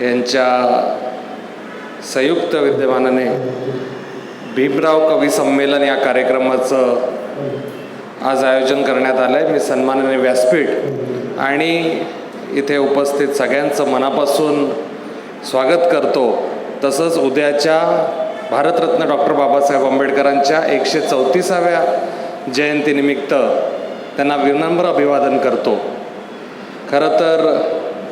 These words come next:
बदलापूर शहराचा आणि डॉक्टर बाबासाहेब आंबेडकरांचं फार जवळचं नातं आहे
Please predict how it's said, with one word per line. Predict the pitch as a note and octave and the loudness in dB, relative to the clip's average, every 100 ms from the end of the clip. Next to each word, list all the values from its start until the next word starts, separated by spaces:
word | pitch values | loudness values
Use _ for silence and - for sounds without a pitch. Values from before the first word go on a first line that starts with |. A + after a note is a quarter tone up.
| - - - - - | -12 -14 -14 -16 -8
बदलापूर | B2 C#3+ D3+ E3+ F3 F3+ E3+ | 0 2 4 4 4 2 2
शहराचा | E3 C#3+ D3 D#3 D#3 F3 F3+ F#3+ E3+ | 2 2 2 2 2 2 2 2 2
आणि | D#3 D#3+ | 2 2
डॉक्टर | D3+ - D#3+ | 0 0 2
बाबासाहेब | D3+ D3+ D3+ D#3+ D#3 | 2 2 2 2 2
आंबेडकरांचं | C#3+ D3+ D#3 D3+ D3+ D3+ D#3 | 2 0 0 2 2 0 0
फार | D#3+ D#3 D#3 | 2 0 2
जवळचं | - D3 E3+ F3+ | 2 4 4 2
नातं | D#3+ C#3+ C#3+ | 2 2 2
आहे | C3 | 2